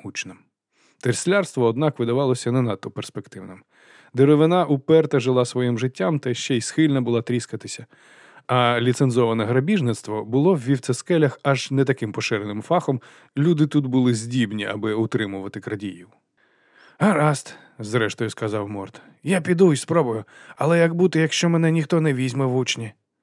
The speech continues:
Лежик почухав потилицю. "Не знаю", зізнався він. "Гадаю, тоді чекатимеш до кінця ярмарку. До півночі.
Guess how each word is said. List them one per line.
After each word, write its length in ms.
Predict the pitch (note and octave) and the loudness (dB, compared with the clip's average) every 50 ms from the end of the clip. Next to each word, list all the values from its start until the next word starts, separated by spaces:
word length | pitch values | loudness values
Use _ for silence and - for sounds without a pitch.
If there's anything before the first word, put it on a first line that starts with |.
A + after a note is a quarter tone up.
| _ _ _ _ | _ _ _ _
Лежик 380 | - A2+ A2+ A#2 A2+ G2 A2 - | -6 0 2 2 2 0 -4 -6
почухав 440 | - B2+ A2 - A#2 G2 - G#2+ G2 | -4 -4 -4 -4 -4 -6 -6 -8 -6
потилицю. 580 | - - G#2+ - G2+ F#2 F2+ F2+ - - - - _ _ _ _ _ _ _ _ _ _ - - _ _ | -6 -6 -6 -6 -8 -12 -12 -16 -18 -20 -20 -20 _ _ _ _ _ _ _ _ _ _ -20 -20 _ _
"Не 220 | - A#2 C3+ C3+ A#2+ | -2 0 2 2 0
знаю", 440 | G2 G2+ A2+ G#2+ G2+ F#2+ F2+ E2+ D#2+ - - _ _ _ _ _ _ _ _ _ | 0 -2 -2 -2 -2 -4 -6 -10 -12 -16 -20 _ _ _ _ _ _ _ _ _
зізнався 580 | G#2+ G#2+ A#2 G#2+ G#2 A2 G2 F#2+ - - G2 | -4 -2 -2 -2 -2 -6 -8 -8 -10 -12 -14
він. 200 | F#2 F#2 F#2+ - _ _ _ _ - - - - - - | -14 -16 -20 -20 _ _ _ _ -20 -20 -20 -20 -14 -4
"Гадаю, 440 | - B2 C#3 D3 D3 C#3+ C#3 B2+ A#2+ | 0 2 4 4 4 4 4 2 2
тоді 260 | B2 A#2+ B2+ C3 B2+ | -2 -2 -2 -2 -2
чекатимеш 600 | - - B2 A2+ C3 B2+ A#2+ B2 A#2+ A#2 A2 G#2 | -2 -4 -2 0 0 0 0 0 -4 -4 -4 -4
до 100 | G#2 A#2+ | -4 -6
кінця 320 | A2+ A#2 A2+ G#2+ - A#2+ A#2 | -6 -4 -6 -4 -2 -2 0
ярмарку. 600 | A#2 B2 C3 B2 A2+ A2 G#2+ G2+ - - F#2+ F#2 - _ _ _ _ _ _ _ _ | 2 2 2 2 0 -2 -6 -10 -10 -16 -18 -18 -18 _ _ _ _ _ _ _ _
До 200 | - B2 C#3+ C#3 | 0 2 2 2
півночі. 560 | A#2+ D3+ D#3 C#3 A#2 G#2+ G#2 F#2+ - - - | 4 4 4 4 2 0 -6 -8 -10 -10 -12